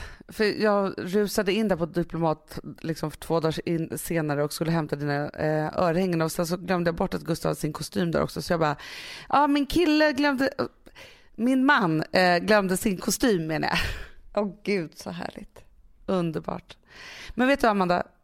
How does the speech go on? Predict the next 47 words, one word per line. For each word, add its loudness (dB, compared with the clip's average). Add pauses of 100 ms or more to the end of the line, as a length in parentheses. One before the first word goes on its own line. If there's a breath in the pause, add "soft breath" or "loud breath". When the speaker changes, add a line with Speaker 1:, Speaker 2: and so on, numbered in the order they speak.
(180)
Speaker 1:
jag 2
känner 0
inte 0
att 0
jag 2
vill -2 (640)
gifta -2
mig. 0 (100)
Alltså, 2
förstår 4
att 2
det 2
inte 0
är 0
så 2
här, 4
kan 0
det 0
bara 4
vara 4
igen? 2 (260)
Speaker 2:
Nej, 2
nej, 2
nej, -2
nej, -4
nej. -2
Det -4
är -2
som -2
julafton -2
när -4
man 0
var 2
barn. 0
Det -6
var -4 (220)
ganska -2
skönt -2
när 0
det 2
var 0
över -6
också -6
på -10
något -6
konstigt -8
sätt. -16